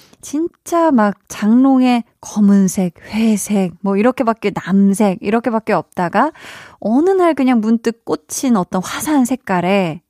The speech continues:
그쵸, 뭔가 이렇게 장롱이 알록달록해지고 또 입으면 기분도 같이 이렇게 덩달아 화사해지죠. 그런 옷이 진짜 한 벌만 있어도. 일칠팔이님께서는요.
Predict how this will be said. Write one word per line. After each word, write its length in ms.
그쵸, 500
뭔가 220
이렇게 200
장롱이 440
알록달록해지고 1900
또 100
입으면 460
기분도 420
같이 400
이렇게 220
덩달아 480
화사해지죠. 880
그런 260
옷이 60
진짜 240
한 200
벌만 300
있어도. 640
일칠팔이님께서는요. 1600